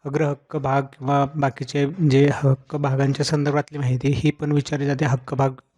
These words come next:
विचारला गेलेला आहे यापूर्वी. डिपॉझिटरी पार्टिसिपंट्स हाही प्रश्न एक दोन तीन वेळा रिपीट झाला होता, त्यामुळं त्याचाही अभ्यास तुम्हाला असणं गरजेचं आहे.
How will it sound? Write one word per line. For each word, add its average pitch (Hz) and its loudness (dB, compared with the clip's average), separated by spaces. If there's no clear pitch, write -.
विचारला 147 -2
गेलेला 143 2
आहे 139 2
यापूर्वी. 139 0
डिपॉझिटरी 160 2
पार्टिसिपंट्स 151 -6
हाही 139 2
प्रश्न 160 2
एक 131 2
दोन 135 2
तीन 156 2
वेळा 151 4
रिपीट 147 -2
झाला 156 2
होता, 175 0
त्यामुळं 156 2
त्याचाही 151 2
अभ्यास 143 -2
तुम्हाला 139 0
असणं 143 0
गरजेचं 135 2
आहे. 151 -4